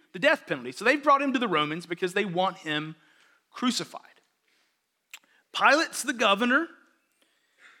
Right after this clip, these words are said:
and what we see is he's not finding anything that makes Jesus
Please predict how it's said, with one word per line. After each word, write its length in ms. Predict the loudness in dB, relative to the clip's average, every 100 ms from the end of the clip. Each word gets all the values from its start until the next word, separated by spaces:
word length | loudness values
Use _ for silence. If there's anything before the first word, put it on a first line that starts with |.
| -4
and 140 | 2
what 220 | 2 2
we 140 | 2 2
see 600 | 2 2 2 0 -4 -8 _ _ _ _ -2
is 580 | 2 4 2 0 -8 -10 _ _ _ _ _ _ _ _ _ _ _ _ _
he's 340 | -8 -2 -2 2
not 240 | 2 2
finding 520 | -2 0 0 0 0
anything 680 | 0 -2 -4 -4 -4 -4 -10 -18 _ _ _ _ _ _ -2
that 120 | 2
makes 300 | 2 0 -2
Jesus 800 | -4 -2 0 0 -2 -2 -10